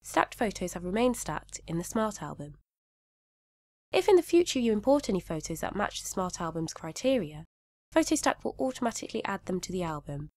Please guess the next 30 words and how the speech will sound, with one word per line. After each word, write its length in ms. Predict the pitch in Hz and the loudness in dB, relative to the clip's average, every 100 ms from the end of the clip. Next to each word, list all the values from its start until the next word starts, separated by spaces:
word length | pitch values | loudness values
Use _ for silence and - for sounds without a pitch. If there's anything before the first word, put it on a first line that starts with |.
| _ | _
which 180 | - - | 0 6
means 180 | 320 302 | 6 6
it 100 | - | 0
will 80 | 226 | -4
continue 520 | - 214 208 185 175 | -2 0 0 0 0
to 100 | 185 | -4
grow. 380 | 160 143 143 147 - _ _ _ _ _ _ _ _ _ _ _ _ _ _ | -4 -6 -6 -12 -20 _ _ _ _ _ _ _ _ _ _ _ _ _ _
That's 260 | 311 381 - | 2 4 4
it 100 | - | -2
for 80 | 226 | -2
this 180 | 208 - | -6 -4
tutorial. 600 | 190 - 151 143 160 214 _ _ _ _ _ _ _ _ - | -4 -2 -4 -4 -8 -10 _ _ _ _ _ _ _ _ -4
I 80 | |
hope 240 | 254 359 359 | 2 2 4
you've 100 | 320 | 4
enjoyed 300 | 294 285 269 | 6 4 4
learning 240 | 247 214 | 2 2
how 120 | 196 | 0
to 140 | 180 - | -4 -4
organise 440 | 208 196 180 165 | -4 -2 -2 -2
your 80 | 180 | -4
photo 360 | - 214 202 156 | -2 -2 -2 -6
collection 440 | - 156 - - | -6 -10 -8 -8
effectively. 680 | - 202 - - - 151 151 _ _ _ _ _ _ _ _ _ _ _ _ - | -4 -6 -6 -12 -12 -12 -14 _ _ _ _ _ _ _ _ _ _ _ _ -20
To 80 | - | 4
find 220 | 349 403 | 6 6
out 100 | 415 | 6
more 200 | 277 330 | 8 8
about 260 | 320 190 - | 6 2 -2
Photostack, 580 | 160 - 156 - 202 | -6 -6 -8 -6 -6